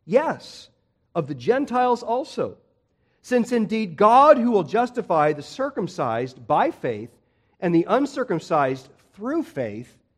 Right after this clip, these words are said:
is one." Now, now this is really a cunning argument because Paul draws on one of the most foundational Jewish beliefs and, and one of their favorite verses. So, uh, the Shema, as the Jews called it,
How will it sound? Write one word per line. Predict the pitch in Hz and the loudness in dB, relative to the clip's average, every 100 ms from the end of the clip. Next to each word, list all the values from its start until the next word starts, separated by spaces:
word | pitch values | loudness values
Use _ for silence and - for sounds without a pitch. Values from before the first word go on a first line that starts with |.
| _ _ _ - | _ _ _ -10
is | 151 131 | -10 -8
one." | 156 285 151 98 _ _ _ _ _ _ _ _ _ _ _ _ _ _ _ - 208 | -2 -2 -2 -6 _ _ _ _ _ _ _ _ _ _ _ _ _ _ _ -4 2
Now, | 233 | 4
now | 220 | 4
this | 311 339 | 2 -2
is | 330 190 147 | 2 2 2
really | 190 240 202 | 2 4 4
a | 156 | 2
cunning | - - 277 320 285 | -6 -4 0 0 0
argument | 185 185 180 110 127 | 2 2 0 -8 -8
because | 156 202 190 | -4 -4 -6
Paul | - - 247 285 311 | -10 -2 0 0 -4
draws | 190 185 202 147 123 135 _ _ _ | -4 2 4 4 2 -6 _ _ _
on | 190 185 | 0 2
one | |
of | 185 | 2
the | |
most | 175 170 - | 0 -2 -2
foundational | 190 156 131 180 247 285 - 262 233 | 0 0 0 0 0 0 -4 -2 -4
Jewish | 165 196 196 190 | -4 2 2 2
beliefs | 175 160 139 - - - - _ _ _ _ _ | -4 -4 -4 -8 -20 -20 -20 _ _ _ _ _
and, | 208 208 | 0 2
and | 175 170 | 4 6
one | 226 | 6
of | 254 | 4
their | 185 170 | 0 -4
favorite | - - 220 247 233 180 | -4 0 0 2 -4 -2
verses. | 190 185 - 98 | -2 -2 -6 -14
So, | - 185 156 - _ _ _ - | -4 -2 -2 -4 _ _ _ 2
uh, | 190 | 4
the | 190 | 4
Shema, | 190 - 214 269 247 160 | -2 0 2 6 6 6
as | 156 151 | 0 -4
the | 147 | -8
Jews | 202 247 | -8 -10
called | - 233 233 120 | 0 2 2 0
it, | - | -18